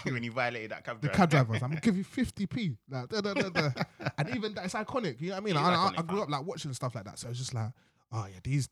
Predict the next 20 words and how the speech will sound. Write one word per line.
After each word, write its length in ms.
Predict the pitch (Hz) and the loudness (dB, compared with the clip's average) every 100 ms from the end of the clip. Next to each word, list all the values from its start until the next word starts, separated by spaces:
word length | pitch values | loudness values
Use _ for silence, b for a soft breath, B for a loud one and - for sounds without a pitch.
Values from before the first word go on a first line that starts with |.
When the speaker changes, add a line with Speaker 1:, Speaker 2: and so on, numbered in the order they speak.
| - | -6
Speaker 1:
this 180 | - - | -2 0
is 100 | 127 | 0
what 120 | 131 | -4
Speaker 2:
He 60 | 139 | -2
Speaker 1:
I 20 | |
Speaker 2:
was 60 | 120 | 0
Speaker 1:
know, 40 | |
Speaker 2:
actually 140 | 131 139 | 0 0
ahead 140 | 151 | 0
Speaker 1:
innit?" 40 | |
Speaker 2:
of 60 | 131 | -2
his 80 | 127 | -2
time, 200 | 190 175 | -4 -4
bruv. 120 | 98 | -2
Speaker 1:
Yeah, 260 | 151 196 202 | 8 10 12
before, 300 | 165 156 226 | 10 8 4
Speaker 2:
Yeah. 40 | 208 | 2
Speaker 1:
like, 140 | 156 | 2
I 140 | - 165 | 2 2
was 280 | 165 127 | 2 -2